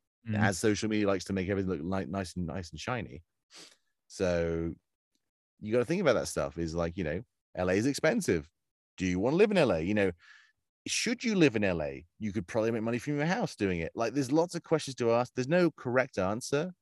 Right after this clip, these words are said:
Speaker 2: but, you know, what do you want to do? If it's for fun, do it for fun. If it's a business, make a plan.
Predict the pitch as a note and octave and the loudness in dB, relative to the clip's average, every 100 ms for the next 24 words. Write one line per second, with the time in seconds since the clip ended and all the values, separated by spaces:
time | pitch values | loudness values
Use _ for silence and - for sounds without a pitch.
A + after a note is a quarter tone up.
0 | _ A2+ A2 - _ _ - G#2 E2+ F#2 | _ 2 2 2 _ _ -4 0 0 0
1 | A2 F#2+ G#2+ - G#2+ A2+ A2 G2+ C2+ - | -4 0 0 0 -2 -2 0 -2 -4 -10
2 | D#2+ F2+ D2 - - _ _ _ _ _ | -6 -4 -4 -8 -20 _ _ _ _ _
3 | _ _ _ _ _ _ _ _ _ _ | _ _ _ _ _ _ _ _ _ _
4 | _ - F#2 F2 G2 - C#3+ F#3 E3+ - | _ -6 -6 -6 -8 -2 0 2 -2 -4
5 | - F2+ F#2+ F2 D#2 - - - F#2 F2+ | -4 -2 -2 -6 -8 -10 -18 -16 -10 -2
6 | C#3 D3 E3 D#3 - - _ _ _ _ | 0 2 2 0 -4 -12 _ _ _ _
7 | - B2+ G#2 G2 F#2+ D2 | -6 -2 0 0 -2 -4